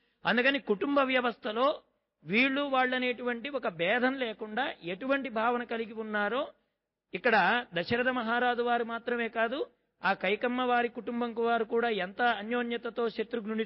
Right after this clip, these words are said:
చూశారనే విషయాన్ని చెప్పారు. భరతుడు తీసుకొని పో-, తీసుకుపోతే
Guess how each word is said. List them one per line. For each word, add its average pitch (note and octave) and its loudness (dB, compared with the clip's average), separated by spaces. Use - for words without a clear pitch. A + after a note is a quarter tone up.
చూశారనే G#3 0
విషయాన్ని A3 2
చెప్పారు. F3 2
భరతుడు A3 4
తీసుకొని B3 0
పో-, B3 2
తీసుకుపోతే A3+ 2